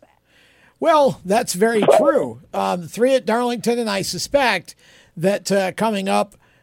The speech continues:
Speaker 2: in within the next month, I suspect you're gonna see multiples at either Bristol, Martinsville, or both.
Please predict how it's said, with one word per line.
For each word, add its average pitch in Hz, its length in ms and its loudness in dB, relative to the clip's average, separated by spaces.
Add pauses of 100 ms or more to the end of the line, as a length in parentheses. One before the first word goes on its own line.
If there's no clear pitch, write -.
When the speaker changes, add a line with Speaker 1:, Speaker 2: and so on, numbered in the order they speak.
(120)
Speaker 2:
in 196 560 -4
within 202 360 0
the 190 60 -4
next 220 360 -2
month, 156 480 -6
I 180 160 -2
suspect - 540 -6
you're 180 80 -8
gonna 185 200 -6
see 190 200 -6
multiples 180 720 -4
at 165 220 -4
either 220 340 -2
Bristol, 185 440 -2
Martinsville, 175 600 -4
or 160 60 -2
both. 160 680 -6